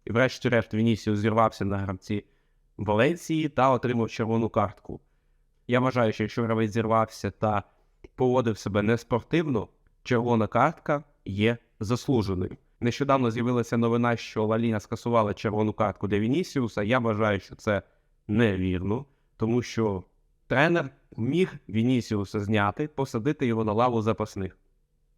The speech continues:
Але цього не відбулося. Вінісіус грав до останнього, і провокації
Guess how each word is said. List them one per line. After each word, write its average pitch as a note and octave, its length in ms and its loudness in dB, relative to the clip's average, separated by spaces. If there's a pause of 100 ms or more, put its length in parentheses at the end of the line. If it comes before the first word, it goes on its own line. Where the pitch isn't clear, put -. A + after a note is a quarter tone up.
(300)
Але A#2 240 4
цього B2 260 0
не A#2+ 100 4
відбулося. A2 580 0
Вінісіус A2 500 0
грав G#2 260 0
до G#2+ 100 4
останнього, G#2 640 -2 (600)
і G#2 240 -2 (600)
провокації A#2 880 0